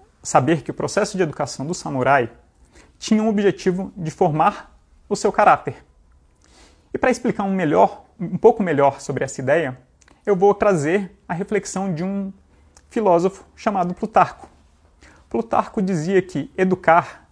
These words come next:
não é dar habilidades para os homens, porque se você dá habilidade para uma pessoa que é egoísta, ele utilizará essas habilidades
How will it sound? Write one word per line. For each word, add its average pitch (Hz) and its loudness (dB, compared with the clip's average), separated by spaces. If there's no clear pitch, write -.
não 240 -2
é 226 -4
dar 180 2
habilidades 147 0
para 147 2
os 165 0
homens, 135 -6
porque 233 0
se 233 -6
você 220 2
dá 214 4
habilidade 143 0
para 147 0
uma 143 -6
pessoa - -4
que - -8
é 160 -2
egoísta, 135 -4
ele 220 -2
utilizará 185 2
essas 175 -2
habilidades 185 2